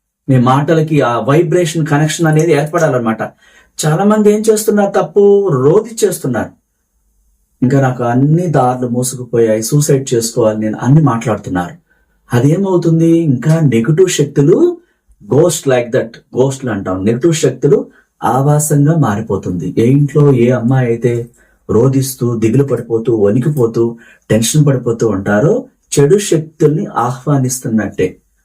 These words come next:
ఆ ఫీలింగ్స్, ఆ భయం చెడు శక్తులకి స్వాగతం పలికినట్టు అవుతుందన్నమాట. ఒక రాఫెల్ ఏంజెల్ హీలింగ్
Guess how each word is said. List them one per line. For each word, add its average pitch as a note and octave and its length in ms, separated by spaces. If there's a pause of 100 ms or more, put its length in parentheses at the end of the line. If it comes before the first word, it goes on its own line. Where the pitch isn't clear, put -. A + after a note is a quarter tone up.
(140)
ఆ G#2 160
ఫీలింగ్స్, C#3+ 580
ఆ F#2+ 240
భయం G#2+ 420 (480)
చెడు C3+ 200
శక్తులకి C#3+ 600 (480)
స్వాగతం D3 500
పలికినట్టు G#2 480
అవుతుందన్నమాట. E2+ 580 (520)
ఒక B2+ 100
రాఫెల్ E3 420
ఏంజెల్ E3 360 (420)
హీలింగ్ F#3+ 360